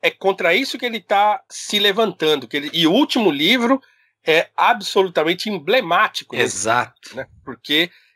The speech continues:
Speaker 1: ele se passa aqui na Terra, numa universidade, né, fictícia, em que tem um departamento de ciência, que é um, um negócio que vai se mostrar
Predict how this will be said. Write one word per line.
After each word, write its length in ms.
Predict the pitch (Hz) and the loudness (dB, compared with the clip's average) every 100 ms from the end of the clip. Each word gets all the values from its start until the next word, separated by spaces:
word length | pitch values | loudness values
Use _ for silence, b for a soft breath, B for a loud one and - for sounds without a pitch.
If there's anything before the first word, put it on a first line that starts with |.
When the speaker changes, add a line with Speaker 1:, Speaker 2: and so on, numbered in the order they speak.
| - | -2
Speaker 1:
ele 160 | 175 | -2
se 140 | 180 180 | -2 -6
passa 320 | - 156 170 | -2 -2 0
aqui 240 | 143 240 | -4 -4
na 120 | 269 254 | -2 -2
Terra, 500 | - 208 240 254 254 b b b | 0 2 2 0 -2 b b b
numa 240 | 170 226 233 | -2 2 2
universidade, 880 | 220 190 202 - 160 156 185 196 - _ - | 0 -2 -2 -4 -2 0 0 -2 -20 _ -6
né, 140 | 160 143 | -4 -4
fictícia, 840 | - 185 - - 170 190 240 240 b b b - | -6 -10 -10 -12 -10 -6 -2 -4 b b b -4
em 140 | 214 | -2
que 140 | 220 220 | -2 -2
tem 160 | 196 | 0
um 80 | 226 | 2
departamento 580 | 220 220 226 220 196 196 | 2 2 0 0 -2 -2
de 100 | 214 | -4
ciência, 680 | - 294 202 214 - 320 339 b b - | -4 0 2 2 -2 -6 -8 b b -14
que 220 | - 403 | -6 0
é 160 | 240 220 | 2 2
um, 840 | 269 339 359 285 214 175 131 147 | 0 -2 -2 -2 -2 -2 -6 -4
um 40 | 180 | 0
negócio 440 | 190 156 180 - | 2 2 0 -2
que 120 | - | -6
vai 160 | 208 202 | -2 -2
se 140 | - | -2
mostrar 680 | 226 226 - 156 151 180 220 | -2 -2 -2 -2 0 0 0